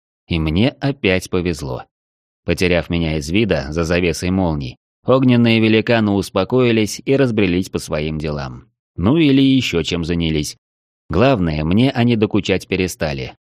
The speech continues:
давая время вытереть несуществующий пот и познакомиться с новым местом, заглянув за угол. За ним был короткий коридорчик, свободный от ловушек.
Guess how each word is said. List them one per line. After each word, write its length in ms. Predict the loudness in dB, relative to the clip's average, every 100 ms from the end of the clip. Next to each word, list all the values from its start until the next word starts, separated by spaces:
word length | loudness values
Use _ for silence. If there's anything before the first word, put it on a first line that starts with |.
| _
давая 440 | 0 2 4 4 4
время 340 | 2 2 2
вытереть 480 | 0 0 -4 -4 -6
несуществующий 920 | -6 -6 -6 -6 -2 -2 -2 -4 -6
пот 300 | -2 -4 -4 _ _ _
и 80 | -8
познакомиться 760 | -4 0 0 2 2 2 0 -2
с 100 | 2
новым 280 | 2 2
местом, 560 | 2 2 2 0 -2 -2
заглянув 540 | 0 -2 0 -2 -2
за 160 | -2 -4
угол. 380 | -4 -8 -12 -16 _ _ _ _ _ _ _ _ _ _
За 220 | 0 2
ним 240 | 4 4 4
был 160 | 2
короткий 480 | 2 0 0 0 -4
коридорчик, 800 | -2 -2 0 -2 -6 -6 -8 -10
свободный 640 | -4 -2 0 0 0 -2
от 100 | -4
ловушек. 540 | -4 -4 -4 -6 -10